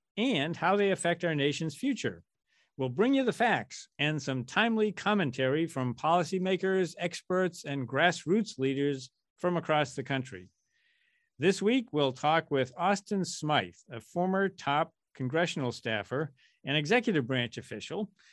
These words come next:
about the potential cost and legislative prospects for a major reconciliation bill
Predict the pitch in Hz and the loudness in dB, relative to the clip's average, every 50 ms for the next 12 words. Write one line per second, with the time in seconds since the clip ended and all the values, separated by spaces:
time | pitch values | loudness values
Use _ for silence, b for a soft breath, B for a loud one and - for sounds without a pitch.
0 | b b b b - 160 151 151 190 247 226 160 175 196 180 - 147 143 147 143 | b b b b -2 -2 0 4 6 6 8 6 6 4 2 0 0 0 0 0
1 | - 135 127 - - 220 240 - 262 247 233 - - - 175 175 180 180 170 175 | -2 -6 -4 -2 -4 -4 -2 -2 -2 -2 -4 -4 0 2 4 4 6 4 2 0
2 | - - - 156 143 143 139 131 127 131 147 185 208 240 214 - - 196 196 196 | -6 -12 -8 -4 -4 -2 -2 -2 -2 0 0 0 0 0 -2 -2 0 0 2 2
3 | 196 196 - - 147 151 139 - - 156 151 147 - - - 135 127 120 120 127 | 0 -2 0 2 2 2 2 0 -2 -4 -4 -4 -6 -8 -4 -2 -2 0 0 0
4 | 143 160 170 165 165 156 143 127 131 156 165 - 165 151 147 - - 156 147 147 | 0 0 0 0 0 0 0 0 0 -2 0 0 -2 -4 -4 -4 -2 -2 0 0
5 | 151 147 151 147 - 139 127 120 104 110 107 104 101 104 120 135 131 | 0 0 -2 -2 -4 -4 -4 -4 -4 -4 -4 -4 -4 -6 -6 -8 -10